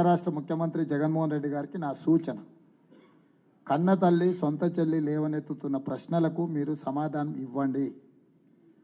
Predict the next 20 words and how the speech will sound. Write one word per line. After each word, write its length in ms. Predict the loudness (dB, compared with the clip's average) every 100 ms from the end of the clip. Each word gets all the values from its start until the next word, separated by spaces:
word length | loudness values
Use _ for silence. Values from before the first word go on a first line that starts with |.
| _ _ _ -8 4
వాళ్ళ 240 | 6 8 8 6
యొక్క 160 | 4 4 6
ఆలోచన, 460 | 6 6 6 2 2 0 -2 0 2
ఆవేదన 480 | 4 4 4 4 2 -2 -4 -18 -20 _ _ _ _ _ _ _ _ _ _ _ _ _ 2
మీ 80 | 2 4
కుటుంబ 320 | 6 6 6 4 2 -2
అంతర్గత 420 | 0 0 2 2 2 0
విషయమైన 580 | 0 2 2 2 2 2 0 -2 -12 -20 -20 _ _ -6
బహిరంగంగా 720 | 2 4 6 6 4 2 2 0 -2 -12 -20 -20 -20 _ _ _ _ 4
రాజకీయ 440 | 4 4 4 4 4 4
వేదికల 420 | 4 6 6 6 4
మీద 120 | 0 -2
చర్చ 220 | -4 2 4 6
జరుగుతుంది 460 | 4 2 -2 -2 -2 -4
కాబట్టి 360 | -4 -4 -2 -2 -6 -20 -20 _ _ -6 2
జగన్మోహన్ 500 | 6 8 10 10 8
రెడ్డి 140 | 6 6
గారు 140 | 6 4 6
దాని 200 | 4 4
మీద 120 | 2